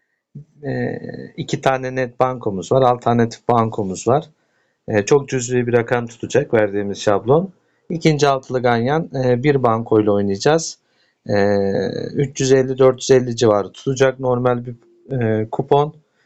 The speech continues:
E, tabii sizler çıkarmasını ve eklemesini yaparsınız değerli dostlar. Şimdi yorumlara geçmek istiyorum. Birinci koşu şart dört,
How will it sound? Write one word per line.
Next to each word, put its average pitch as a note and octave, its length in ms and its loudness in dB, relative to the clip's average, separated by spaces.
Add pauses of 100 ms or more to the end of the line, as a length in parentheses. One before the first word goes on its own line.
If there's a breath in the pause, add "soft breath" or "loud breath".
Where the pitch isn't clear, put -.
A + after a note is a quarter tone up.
(220)
E, - 240 -2
tabii G#2+ 300 -2
sizler A#2 420 -4
çıkarmasını A#2 600 -4
ve A2+ 100 0
eklemesini G#2+ 640 -6 (800 loud breath)
yaparsınız C3 640 0
değerli A#2 300 0
dostlar. G#2+ 480 -2 (460)
Şimdi F3 260 0
yorumlara E3 460 4
geçmek D3 380 0
istiyorum. D3 400 2
Birinci D3 320 -2
koşu C#3+ 280 4
şart C#3+ 440 -2
dört, D3+ 360 0